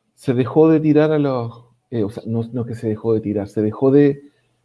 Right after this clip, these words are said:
de predicar desde los púlpitos, que es el estado en que el hombre se encuentra delante de Dios, cómo Dios ve al hombre en su condición, cómo Dios mira al hombre, cómo, cu-,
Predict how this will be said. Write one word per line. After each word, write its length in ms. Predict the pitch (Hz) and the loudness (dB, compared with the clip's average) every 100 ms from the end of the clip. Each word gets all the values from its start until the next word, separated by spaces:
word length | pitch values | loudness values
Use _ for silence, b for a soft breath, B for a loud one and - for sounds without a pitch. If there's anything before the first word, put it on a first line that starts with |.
| _ | _
de 140 | - 123 | -2 2
predicar 420 | 131 127 156 160 | 4 4 4 2
desde 240 | 160 147 | 2 0
los 160 | 147 - | -2 -4
púlpitos, 760 | - 120 - 101 - - _ _ _ _ _ _ _ _ - | -4 -4 -4 -14 -14 -20 _ _ _ _ _ _ _ _ -10
que 120 | 127 | -4
es 80 | 139 | -2
el 160 | 127 | -2
estado 800 | 120 - 143 151 160 160 156 - | -4 -2 2 2 2 -2 -4 -8
en 220 | 131 127 - | -10 -10 -6
que 360 | 127 120 107 117 | -6 -4 -6 -4
el 160 | 117 | 2
hombre 240 | 156 156 151 | 2 2 -2
se 100 | 127 | -2
encuentra 840 | 117 - 156 185 - 190 196 208 _ _ _ _ _ | -4 0 2 2 0 -2 -2 -8 _ _ _ _ _
delante 480 | - 127 175 196 175 | 0 4 4 2 2
de 140 | 143 | 2
Dios, 280 | 120 120 120 | 2 -2 0
cómo 300 | 175 180 175 | 0 2 2
Dios 320 | 151 190 226 - - _ _ _ - | 4 4 4 -2 -16 _ _ _ -14
ve 540 | 107 170 202 220 - - | 2 6 8 6 2 0
al 180 | 135 | 2
hombre 640 | 165 208 202 208 208 202 - | 4 4 4 4 4 0 -8
en 140 | 139 | -12
su 160 | 135 135 | -8 -4
condición, 720 | 131 123 123 - 175 180 180 | -4 -4 -6 -8 -4 -4 -4
cómo 240 | 175 151 143 | -6 -2 0
Dios 200 | 151 135 | -2 -2
mira 300 | 156 175 170 | -6 -2 -2
al 100 | 160 | -2
hombre, 580 | 180 175 165 170 165 b b b - | -2 -4 -2 -2 -4 b b b 0
cómo, 680 | 151 151 156 156 143 - - - | 0 2 2 2 2 -2 -10 -6
cu-, 160 | 156 | -6